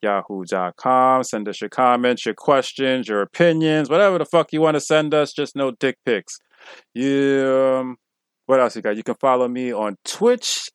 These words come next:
uh, the doctor underscore twenty-four seventy-seven. Just push the subscribe button on the Twitch, and whenever I'm on, you get a notification that I'm playing. Also, you can find me on Facebook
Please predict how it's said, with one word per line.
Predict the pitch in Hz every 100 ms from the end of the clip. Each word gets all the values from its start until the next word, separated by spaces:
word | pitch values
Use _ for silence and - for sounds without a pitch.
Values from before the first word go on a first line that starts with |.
| _
uh, | 135 135 135 135 135
the | 131 113
doctor | 143 143 - 151 143 127
underscore | 131 131 - 135 131 131 131 131
twenty-four | - 123 113 - 107 104
seventy-seven. | - 107 95 95 - 156 139 143 139 135 135 _ _ _ -
Just | 135
push | - 147
the | 143
subscribe | - 123 165 165 160 156
button | 165 151 156
on | 147 123
the |
Twitch, | 117 - 170 160 -
and | 123 120
whenever | 127 135 127
I'm | 135 131
on, | 131 131 127
you |
get | 113
a | 104
notification | 104 98 101 113 104 107
that | 98 90
I'm | 87
playing. | 87 143 139 135 135 131 _ - -
Also, | 135 139 147
you | 139 127
can | 117
find | 104 110 104 101
me | 98 95
on | 95 92 90 90 _ _ _ _ _
Facebook | 190 180 175 - 170 165